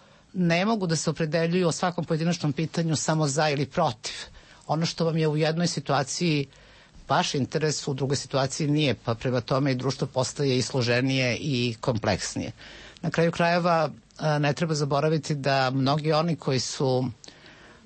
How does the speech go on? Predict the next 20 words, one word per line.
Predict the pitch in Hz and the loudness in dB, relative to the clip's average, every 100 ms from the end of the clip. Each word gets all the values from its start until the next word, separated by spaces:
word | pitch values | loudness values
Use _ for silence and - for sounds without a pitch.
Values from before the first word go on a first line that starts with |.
| - | -4
e, | 170 | 0
bili | 143 170 180 226 | 2 2 2 0
pomagani | - 147 139 139 139 127 | 0 2 2 2 2 2
od | - | 0
fonda | - 120 123 127 | 0 0 2 0
tokom | 120 131 - 139 | 0 -2 0 0
devedesetih | 123 123 127 120 - 143 170 147 - - - | 2 2 2 0 -2 -2 -2 -2 -4 -8 -8
se | - | -2
danas | 135 131 135 - | 0 0 0 0
nalaze | 131 123 135 135 135 | 0 2 2 0 0
u | 127 | 2
raznim | 131 123 123 139 131 - - - _ | 2 0 0 0 -2 -4 -12 -20 _
strukturama | - - 135 139 135 139 | -10 -6 -2 0 2 2
vlasti | 143 147 151 - - 156 | 2 2 0 -4 -2 0
i | 135 | 0
nekako, | 135 - - - 147 131 | -2 -2 -6 -2 0 0
e, | - - - - - - 160 131 127 | -6 -20 -20 -20 -20 -8 0 2 2
rekla | 127 117 143 | 2 0 -2
bih | 143 123 151 | -2 -2 -4
da | 135 135 131 131 | -2 2 2 2